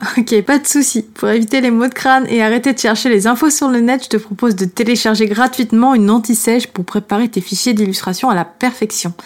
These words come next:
Dans cette anti-sèche, tu retrouveras toutes les informations dont tu as besoin pour savoir quoi faire et comment pour obtenir des fichiers de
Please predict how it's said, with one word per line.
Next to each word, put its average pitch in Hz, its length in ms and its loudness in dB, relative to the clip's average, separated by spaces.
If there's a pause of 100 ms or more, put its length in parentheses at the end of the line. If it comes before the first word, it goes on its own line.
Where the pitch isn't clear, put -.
Dans 220 160 2
cette 269 180 0
anti-sèche, 285 640 0
tu - 100 -4
retrouveras 214 420 0
toutes 381 360 0
les 285 120 4
informations 247 520 0
dont 233 120 2
tu 214 160 -4
as 202 120 2
besoin 226 600 2
pour 226 140 -10
savoir 185 380 -4
quoi - 220 -2
faire 214 400 -2
et 202 100 -2
comment 220 460 2 (240)
pour 214 160 0
obtenir 233 480 2
des 208 100 2
fichiers 214 320 -2
de 190 160 0